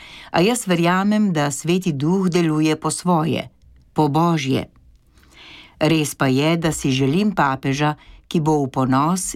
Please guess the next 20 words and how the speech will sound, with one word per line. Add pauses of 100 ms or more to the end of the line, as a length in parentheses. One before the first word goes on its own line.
(100)
in
veselje
vse
cerkve. (1300)
Takšen,
kot
so
bili
zadnji
papeži, (300)
Janez
Pavel
Prvi, (460)
sveti
Janez
Pavel
Drugi, (380)
Benedikt (220)
in
Frančišek.